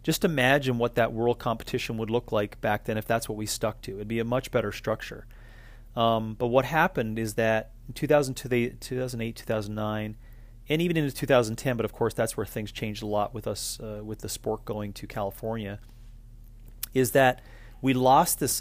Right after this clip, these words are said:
idea s-, a little bit more as to how you train for this, right? How you prepare for this.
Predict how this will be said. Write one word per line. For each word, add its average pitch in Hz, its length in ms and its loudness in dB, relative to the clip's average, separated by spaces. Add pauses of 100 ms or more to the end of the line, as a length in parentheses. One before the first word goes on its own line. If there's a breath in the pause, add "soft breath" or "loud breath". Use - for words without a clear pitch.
idea 123 800 6
s-, - 200 -4
a 120 60 -2
little 170 220 6
bit 147 160 6
more 131 540 6 (280 soft breath)
as 131 160 0
to 143 80 -2
how 160 300 4
you 156 140 0
train 139 400 -2
for 110 180 -6
this, - 400 -8 (800 soft breath)
right? 123 160 4
How 139 100 4
you 147 140 2
prepare 123 440 4
for - 160 -8
this. - 300 -8